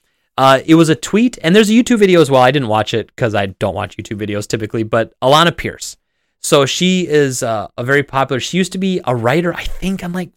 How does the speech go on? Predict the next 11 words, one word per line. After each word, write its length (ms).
for, 80
like, 160
Kotaku, 640
uh, 200
but 220
now 200
she's 220
actually 420
a 120
creative 480
writer 360